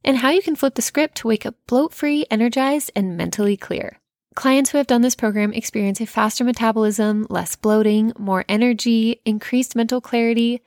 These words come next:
better awareness of their body and how to support it, decreased P M S, how to eat for energy, improved mindset,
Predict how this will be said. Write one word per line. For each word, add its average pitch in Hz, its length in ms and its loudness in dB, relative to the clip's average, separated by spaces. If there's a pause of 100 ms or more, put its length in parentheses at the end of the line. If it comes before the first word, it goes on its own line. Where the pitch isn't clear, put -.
(340)
better 269 240 4
awareness 214 460 0
of 214 80 -6
their 208 140 -2
body 196 440 0
and 208 200 0
how - 180 0
to 247 100 2
support 202 440 -2
it, 190 320 0 (400)
decreased 269 480 -2
P 277 160 2
M 247 120 4
S, 214 460 2
how - 160 -4
to 185 180 -6
eat 277 140 0
for - 80 -6
energy, 254 680 0
improved 226 480 -6
mindset, 226 360 0